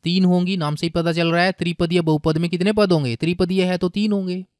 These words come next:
डी क्वेश्चन का राइट आंसर रहेगा। क्वेश्चन नंबर सेवेंटी एट, if a pair of linear equation given by a one x plus b one y plus c one equals to zero बराबर है and ए टू एक्स प्लस बी टू वाई प्लस सी टू बराबर zero,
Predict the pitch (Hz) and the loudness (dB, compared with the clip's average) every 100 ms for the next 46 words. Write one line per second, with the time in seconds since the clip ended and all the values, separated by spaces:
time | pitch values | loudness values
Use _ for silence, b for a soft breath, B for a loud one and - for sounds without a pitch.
0 | _ 131 170 175 - 170 165 165 170 170 | _ -6 -2 -2 -2 -2 -2 -2 -2 -2
1 | 170 160 165 - _ - 139 147 143 160 | -2 -4 -6 -10 _ -10 -6 -2 -2 0
2 | 160 165 180 185 185 - _ - 208 208 | 0 2 2 2 0 -6 _ -6 -6 -4
3 | 165 156 170 180 180 170 156 165 175 170 | -6 -2 0 2 2 0 -2 0 2 0
4 | 151 151 143 147 127 151 175 170 165 170 | -2 -6 -4 -6 -2 0 0 2 0 0
5 | - 147 151 156 160 - 156 151 143 147 | -4 -4 -2 -2 -4 -6 -6 -4 -4 -2
6 | 151 147 151 147 151 160 151 151 147 147 | -2 -2 -2 -4 -6 -6 -4 -4 -4 -6
7 | - 143 139 160 147 139 139 139 160 135 | -4 -4 0 0 0 -2 -2 -2 -2 -4
8 | 117 147 165 120 - _ _ _ _ _ | -6 -4 -2 -2 -8 _ _ _ _ _
9 | 156 156 185 185 175 180 175 160 165 170 | -4 -2 2 0 0 -2 -2 -2 -2 0
10 | 170 165 160 - 156 160 151 147 147 139 | 0 0 -4 -4 -4 -2 0 0 0 -2
11 | 151 | -4